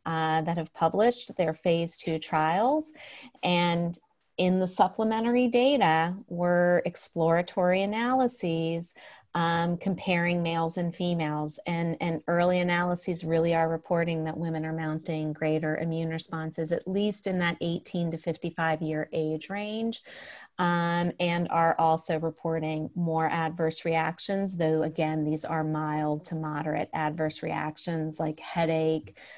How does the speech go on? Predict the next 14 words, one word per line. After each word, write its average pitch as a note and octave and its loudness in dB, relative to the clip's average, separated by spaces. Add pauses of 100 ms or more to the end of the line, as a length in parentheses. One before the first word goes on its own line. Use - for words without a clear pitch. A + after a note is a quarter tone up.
(120)
malaise, D#3+ 4
so E3+ -2
that D#3+ 2
generic D#3 -2
just D#3+ -8
not D#3 -4
feeling D#3+ -2
well. F3+ 0 (1080)
Um, E3 -2 (500)
you A3+ -2
know, G3+ 6
so G#3 6
I G3+ 6
think, G3+ 0